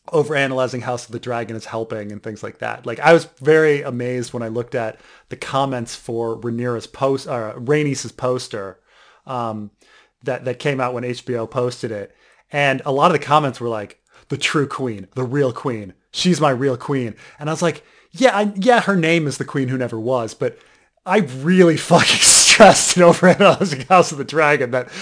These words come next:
that Rhaenys is the true heir, and they really <laughs> screwed her over, over and over and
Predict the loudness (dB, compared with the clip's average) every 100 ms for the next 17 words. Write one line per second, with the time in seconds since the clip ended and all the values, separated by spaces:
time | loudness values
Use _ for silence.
0 | -8 -6 0 4 6 6 2 -4 -8 -4
1 | -2 -2 0 2 2 -2 -4 -4 6 6
2 | 6 0 -4 0 2 2 0 2 2 2
3 | -4 -6 -8 -16 0 10 10 10 8 4
4 | 2 4 4 2 -6